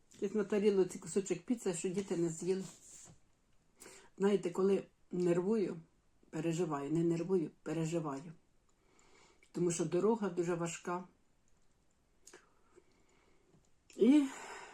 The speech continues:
тягне щось жувати. Просльозилася. Діти теж кажуть: "Бабуся, ми до тебе ще приїдемо". Звісно, всі підуть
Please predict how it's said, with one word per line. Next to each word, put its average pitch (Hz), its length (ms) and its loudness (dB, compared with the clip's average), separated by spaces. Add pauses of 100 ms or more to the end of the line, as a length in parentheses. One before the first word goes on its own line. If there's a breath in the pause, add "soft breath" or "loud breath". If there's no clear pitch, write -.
(880 loud breath)
тягне 196 560 2
щось 185 260 2
жувати. 170 640 -2 (1040 loud breath)
Просльозилася. 233 1160 -4 (1700)
Діти 170 360 -2
теж 262 400 -6
кажуть: 214 240 -4
"Бабуся, 202 420 -4
ми 196 120 -2
до 196 120 -2
тебе 196 260 -4
ще 196 140 -6
приїдемо". 202 640 -4 (1900 loud breath)
Звісно, 262 540 2
всі 311 380 4
підуть 208 500 0